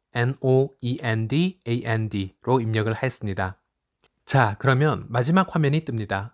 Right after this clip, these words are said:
바로 인비테이션 코드, 즉 추천인 코드인데요.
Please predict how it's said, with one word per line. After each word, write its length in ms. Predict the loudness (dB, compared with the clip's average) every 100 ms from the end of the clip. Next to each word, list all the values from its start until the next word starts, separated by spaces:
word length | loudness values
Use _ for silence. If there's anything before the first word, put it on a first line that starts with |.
| _
바로 380 | -2 0 0 -4 -6
인비테이션 680 | -2 -2 -2 -4 -2 -4
코드, 340 | -4 -6 -6 -10 _ _ _
즉 260 | -6 -6 -6
추천인 480 | -14 -2 2 2
코드인데요. 960 | 2 0 2 2 0 -2 -4 -2 -4 -6